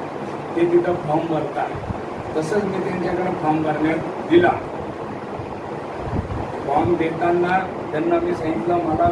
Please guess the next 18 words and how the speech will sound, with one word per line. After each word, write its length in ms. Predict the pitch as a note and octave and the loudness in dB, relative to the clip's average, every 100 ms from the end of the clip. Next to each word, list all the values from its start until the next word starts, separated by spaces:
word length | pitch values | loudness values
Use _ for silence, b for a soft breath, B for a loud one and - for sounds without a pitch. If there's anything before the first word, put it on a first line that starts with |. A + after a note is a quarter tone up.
| D#3+ | 4
वेळ 180 | E3 | 0
कमी 340 | E3+ D#3+ E3 E3+ | 0 -2 2 4
आहे, 200 | D3+ E3+ - - - - | 4 2 0 -6 -8 -4
तुम्ही 220 | D3+ F3 | 0 2
तो 160 | E3+ F3 | 2 0
फॉर्मचं 540 | - D3 D3 D3 E3+ F#3+ G#3 - - - D3 | 0 -2 -4 -2 -2 -2 -2 -6 -8 -6 0
सर्व 160 | D3 | 2
बघून 460 | F3 E3 E3+ E3+ E3+ | 4 4 4 6 6
घ्या." 160 | D#3 | 4
त्यांनी 440 | - - D#3 F3 F3+ | 0 0 0 2 0
बघितलं, 460 | E3+ E3+ F3 E3+ - - - - - F3 | 0 4 4 4 0 -4 -8 -8 -8 -4
तो 40 | |
गोरे 500 | F#3 D#3 E3 F#3 G3+ - | -2 2 4 4 2 2
त्यांच्याकडे 460 | D#3 D#3+ E3+ E3+ F3 | 0 0 0 0 -2
कामाला 680 | - - D#3 D#3+ E3 F3 - - - - - - | -2 -2 -2 0 2 2 2 -2 -6 -8 -8 2
आहे 200 | F3 E3+ | 4 6
असं 240 | E3+ E3+ | 4 4
आता 360 | E3 D#3+ E3+ F3 | 0 0 0 -2